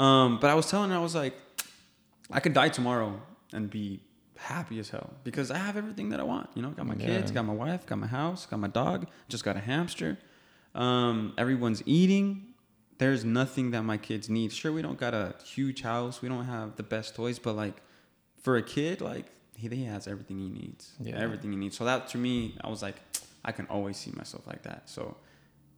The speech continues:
Speaker 1: and then it's like the next question, like, "So what's next?" You know? Next, I
Speaker 2: Yeah.
Speaker 1: told my wife, I was like, "Dude, if I can be blessed to be a grandpa, pfft, that's the ultimate right there." Like that. It's weird how I don't see material things, but now it's like,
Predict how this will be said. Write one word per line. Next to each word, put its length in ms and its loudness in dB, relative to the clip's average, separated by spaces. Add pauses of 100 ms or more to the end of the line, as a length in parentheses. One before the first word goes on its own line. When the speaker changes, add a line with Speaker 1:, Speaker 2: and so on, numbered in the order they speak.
Speaker 1:
and 120 0
then 120 4
it's 160 -4
like 120 -2
the 60 -6
next 220 -4
question, 260 -8
like, 160 -10
"So 140 -10
what's 240 -10
next?" 340 -12 (140)
You 80 -10
know? 140 -8 (300)
Next, 260 4
I 40 2
Speaker 2:
Yeah. 60 -4
Speaker 1:
told 120 0
my 80 -2
wife, 220 -4
I 60 -6
was 100 -6
like, 120 -4
"Dude, 120 -4
if 100 -10
I 60 -6
can 160 -8
be 80 -6
blessed 380 -4
to 80 -8
be 160 -6
a 60 -4
grandpa, 500 -6
pfft, 400 -8 (840)
that's 220 6
the 160 6
ultimate 380 8
right 160 4
there." 180 2
Like 200 2
that. 200 0
It's 220 2
weird 240 6
how 440 4
I 100 4
don't 240 2
see 240 0
material 340 -2
things, 140 0
but 120 -4
now 140 2
it's 160 -2
like, 180 0